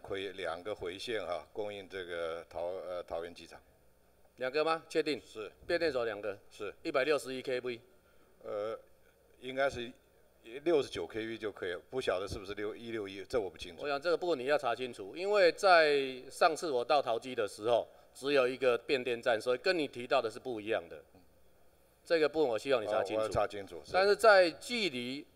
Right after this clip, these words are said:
Speaker 2: 二零二五年左右，目前大概也有十年的时间，这个变延系统的部分如果没有的话，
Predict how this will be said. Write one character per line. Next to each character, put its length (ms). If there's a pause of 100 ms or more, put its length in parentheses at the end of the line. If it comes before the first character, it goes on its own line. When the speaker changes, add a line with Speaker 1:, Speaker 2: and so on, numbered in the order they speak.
(220)
Speaker 2:
二 220
零 220
二 200
五 180
年 240
左 240
右， 240 (360)
目 140
前 120
大 100
概 100
也 80
有 120
十 180
年 120
的 100
时 180
间， 260 (440)
这 180
个 120
变 260
延 120
系 200
统 140
的 80
部 180
分 100
如 160
果 160
没 220
有 160
的 180
话， 280